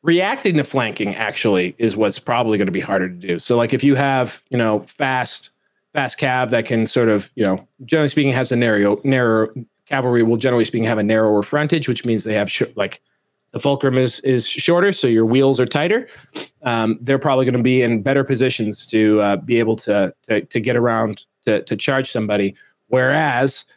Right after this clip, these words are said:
if you're a big wide unit of infantry, it's gonna be very hard for you to charge something that's not immediately in front of you.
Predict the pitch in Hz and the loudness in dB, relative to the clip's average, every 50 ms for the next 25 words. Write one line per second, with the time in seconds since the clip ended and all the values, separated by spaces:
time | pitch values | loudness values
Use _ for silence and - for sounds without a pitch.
0 | _ - 131 127 117 127 123 117 113 107 101 - 143 139 131 113 123 135 147 147 | _ -8 -4 -2 0 2 2 0 -2 -4 -2 0 0 0 2 2 2 2 2 2
1 | 151 151 131 120 135 131 131 131 123 123 113 117 160 185 185 - 151 135 - 135 | 0 -2 0 0 2 2 2 2 2 0 2 2 2 2 2 0 0 0 0 0
2 | 131 127 123 113 - - _ _ _ _ _ _ _ _ _ _ _ _ _ _ | 0 0 0 -2 -4 -8 _ _ _ _ _ _ _ _ _ _ _ _ _ _
3 | _ - 117 113 - - 139 135 127 127 127 110 143 147 151 151 139 143 156 165 | _ -6 -6 -4 0 0 0 2 2 0 0 0 0 0 2 2 0 0 0 0
4 | 160 - 156 147 135 131 123 117 - - 143 135 135 - - 127 110 123 123 120 | 0 2 2 4 4 4 2 0 0 -2 -2 -2 -2 -2 -2 -2 0 0 0 0
5 | 113 - 135 127 127 - - 135 127 123 127 127 131 131 123 101 101 113 110 104 | 0 0 0 0 0 -2 -2 0 0 2 2 2 2 2 2 2 2 2 2 0
6 | 98 98 - 110 107 104 82 82 78 | 0 -2 -2 -2 -2 -2 -2 -4 -8